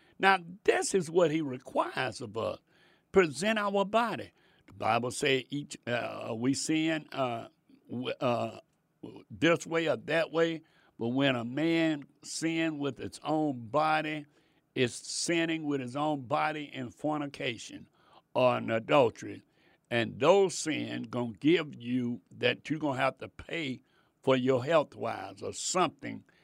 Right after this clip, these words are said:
You're gonna have to pay for it. It, it, it, it, it'll slow walk you down. Some of the health problems that you're having is because you allow your body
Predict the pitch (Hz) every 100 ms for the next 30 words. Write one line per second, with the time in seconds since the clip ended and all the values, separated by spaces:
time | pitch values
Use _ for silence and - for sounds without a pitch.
0 | _ - 160 160 147 - 208 196 123 110
1 | - 139 147 139 143 135 - 139 - -
2 | 143 143 143 170 135 - 156 151 143 151
3 | 147 160 156 180 135 92 _ _ _ _
4 | - - 170 160 156 147 131 170 180 -
5 | - - 139 131 113 117 131 - 139 135
6 | 156 123 107 _ _ _ 170 135 135 -
7 | - - 220 214 170 131 113 - _ _
8 | _ 120 151 151 - 127 117 131 147 143
9 | 135 120 110 101 - 156 147 120 117 110